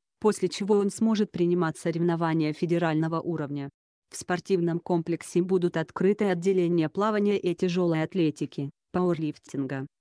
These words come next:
детской спортивной школы. В свободное время от занятий тренировочных групп желающие смогут посетить бассейн по разовым и абонементным визитам.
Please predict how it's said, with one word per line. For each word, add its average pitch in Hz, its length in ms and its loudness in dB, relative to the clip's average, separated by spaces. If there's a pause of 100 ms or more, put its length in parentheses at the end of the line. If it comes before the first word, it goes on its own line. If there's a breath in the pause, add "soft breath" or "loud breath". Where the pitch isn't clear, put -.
детской 180 500 2
спортивной 170 600 0
школы. 135 500 -6 (680)
В - 80 -20
свободное 165 640 2
время 175 300 2
от 160 100 -2
занятий 165 500 2
тренировочных 220 680 0
групп 170 260 -2
желающие 190 600 0
смогут 185 420 0
посетить 185 480 -2
бассейн 185 480 0
по 175 140 0
разовым 175 400 0
и 175 160 -2
абонементным 160 760 0
визитам. 160 560 -2